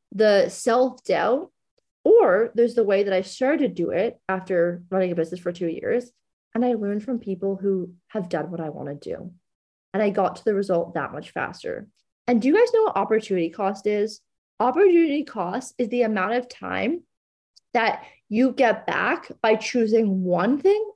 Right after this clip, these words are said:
or another. So the opportunity cost of doing it on your own just means that you are giving up potentially months and months and months of making ten thousand dollars a month sooner.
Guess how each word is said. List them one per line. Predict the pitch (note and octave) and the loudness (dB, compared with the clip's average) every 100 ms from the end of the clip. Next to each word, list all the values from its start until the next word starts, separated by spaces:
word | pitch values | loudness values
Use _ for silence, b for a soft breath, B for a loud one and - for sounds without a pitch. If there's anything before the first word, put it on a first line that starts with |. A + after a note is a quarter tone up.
| - | -2
or | G3+ | 0
another. | F#3+ E3+ D3+ B2 - - _ _ b b b | 2 -2 -2 -4 -4 -12 _ _ b b b
So | - C4+ | -2 2
the | A#3+ - | 2 2
opportunity | B3+ B4 - - G3+ G3+ | 4 2 0 -6 -2 -2
cost | G#3+ B3 A3+ | 0 -2 -2
of | F3 | 0
doing | F#3+ G3+ | 0 0
it | G#3 | -2
on | G#3 | -4
your | G#3 G3+ | -4 -6
own | D3+ D3+ A3 D4+ - - | -4 -2 -2 -2 -6 2
just | B3 D4+ A#3 | 2 2 -2
means | G#3 E3+ F#3+ F4 G4 - b b - | -2 -2 -4 -4 -6 -8 b b -4
that | A#3+ A3 | 0 0
you | G#3 G3+ A3+ B3+ | -2 -4 -2 2
are | C#4 C4 C4 B3+ _ _ _ _ _ - | 4 4 2 -2 _ _ _ _ _ 4
giving | B3 C4 B3+ | 4 6 0
up | D#3+ G#3+ - _ | 0 -2 -4 _
potentially | C4 B3 A3 G#3+ A3+ G#3+ G#3+ B - | -4 -2 -4 -2 0 0 -2 B 0
months | G#3 A3 A#3+ A#3+ | 2 4 2 2
and | D4+ | 2
months | A3+ G#3 G#3+ | 2 0 0
and | G#3 | 0
months | F3+ G3 C4 - | 0 0 -2 -2
of | G3+ | -2
making | G#3+ G#3 G#3+ G#3 | 0 0 -2 -2
ten | G#3 G3 | -4 -4
thousand | G3 F#3 G3 | -2 -2 0
dollars | F#3 F3 | 0 0
a | G3 | 0
month | F3 F3 | -2 -4
sooner. | - F#3 E3+ - - | -2 -2 0 -6 -14